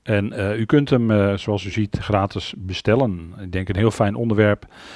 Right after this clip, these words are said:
om, eh, door te geven, want daar zijn toch wel veel vragen over, denk ik, in, eh, onder gelovigen. En, eh, deze brochure legt het heel fijn uit hoe dat vanuit Gods woord zit met de uitverkiezing.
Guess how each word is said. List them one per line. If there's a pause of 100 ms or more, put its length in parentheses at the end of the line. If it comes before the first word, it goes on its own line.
(260)
om,
eh,
door
te
geven,
want
daar
zijn (320)
toch
wel
veel
vragen
over,
denk
ik,
in,
eh, (840)
onder
gelovigen.
En,
eh,
deze
brochure
legt
het
heel
fijn
uit
hoe
dat
vanuit
Gods
woord
zit
met
de
uitverkiezing.